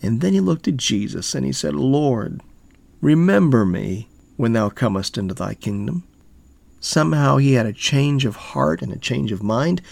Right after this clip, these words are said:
so that he could see Jesus not merely as a fellow criminal being executed, but as the Lord who was going to rise again and come in glory in a kingdom. And Jesus looked at him and said,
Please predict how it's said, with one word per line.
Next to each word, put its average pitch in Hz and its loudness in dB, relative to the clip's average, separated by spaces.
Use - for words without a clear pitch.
so - 2
that 123 2
he 165 0
could 135 -2
see 151 2
Jesus 147 0
not 139 0
merely 135 0
as 117 -2
a 113 -2
fellow 135 -2
criminal 170 -2
being 110 -2
executed, 131 -2
but 139 2
as 131 2
the 131 4
Lord 156 2
who 147 4
was 135 6
going 147 0
to 135 0
rise 127 2
again 123 0
and 120 -2
come 160 0
in 110 -2
glory 120 0
in 104 0
a 113 -2
kingdom. 285 0
And 104 -4
Jesus 131 0
looked 107 -10
at - -10
him 85 -8
and 92 -6
said, 104 -4